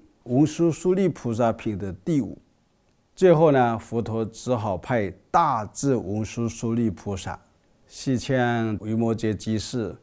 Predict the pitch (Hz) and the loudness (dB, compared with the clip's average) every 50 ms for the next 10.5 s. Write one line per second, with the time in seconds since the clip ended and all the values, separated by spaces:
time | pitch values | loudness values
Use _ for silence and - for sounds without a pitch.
0 | _ _ _ _ _ _ - 139 123 107 117 113 104 - - - _ _ _ _ | _ _ _ _ _ _ 2 4 4 4 2 0 -2 -4 -8 -14 _ _ _ _
1 | _ _ _ _ _ _ _ _ _ _ _ _ - 151 156 165 160 - 156 160 | _ _ _ _ _ _ _ _ _ _ _ _ 2 4 6 6 6 6 6 6
2 | 143 151 151 147 147 147 - - 147 147 143 - - 117 101 - - - _ _ | 6 8 8 6 6 4 2 2 4 4 4 4 2 -2 -8 -8 -10 -14 _ _
3 | _ _ _ _ _ _ _ _ - - 123 117 110 107 92 - 98 110 120 131 | _ _ _ _ _ _ _ _ -2 0 0 2 0 0 -4 -6 -6 -2 0 2
4 | 135 135 131 131 131 131 127 - - 117 110 110 120 117 117 - - 147 165 185 | 2 4 4 2 2 0 -2 -4 -6 -4 -2 -2 -2 -2 -4 -4 0 2 4 4
5 | 185 165 - - _ _ _ _ _ _ _ _ _ _ _ _ _ _ _ _ | 4 2 -4 -8 _ _ _ _ _ _ _ _ _ _ _ _ _ _ _ _
6 | - 233 202 226 - - 135 110 107 101 - - - 123 120 123 131 135 123 113 | 0 0 0 0 -2 -2 0 0 0 -2 -4 -6 -6 -2 -2 0 0 0 0 -2
7 | - - - 110 98 90 85 - _ - 160 151 139 127 135 147 147 131 - - | -4 -8 -10 -10 -8 -8 -10 -14 _ -4 0 0 2 4 4 6 6 4 4 0
8 | - - _ _ _ _ _ _ _ _ _ _ _ _ _ - - 156 170 165 | -8 -20 _ _ _ _ _ _ _ _ _ _ _ _ _ -12 -8 -4 0 2
9 | 170 170 165 - 220 220 202 196 - - - 135 123 120 120 120 120 - - - | 2 2 2 6 6 8 8 8 6 2 0 2 2 4 2 2 0 -2 -6 -12
10 | _ - - 143 139 135 127 123 117 | _ -2 2 4 6 6 6 4 4